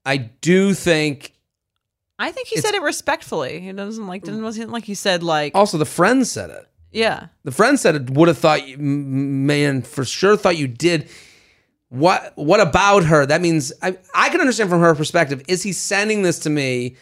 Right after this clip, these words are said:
Speaker 1: to send a message that hooking up is on his mind?
Speaker 2: Or that he does that frequently with other people.
Speaker 1: Y-, yes.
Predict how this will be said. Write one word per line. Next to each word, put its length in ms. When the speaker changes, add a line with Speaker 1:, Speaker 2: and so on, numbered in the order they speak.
Speaker 1:
to 80
send 240
a 40
message 920
that 260
hooking 320
up 140
is 120
on 200
his 180
mind? 480
Speaker 2:
Or 140
that 120
he 100
does 260
that 380
frequently 560
with 140
other 220
people. 420
Speaker 1:
Y-, 240
yes. 760